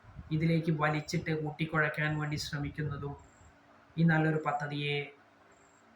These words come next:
നമ്മുടെ സംസ്ഥാനത്ത് നടപ്പാക്കാതിരിക്കാൻ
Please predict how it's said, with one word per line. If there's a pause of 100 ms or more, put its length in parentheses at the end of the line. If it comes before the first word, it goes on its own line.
(1160)
നമ്മുടെ
സംസ്ഥാനത്ത് (100)
നടപ്പാക്കാതിരിക്കാൻ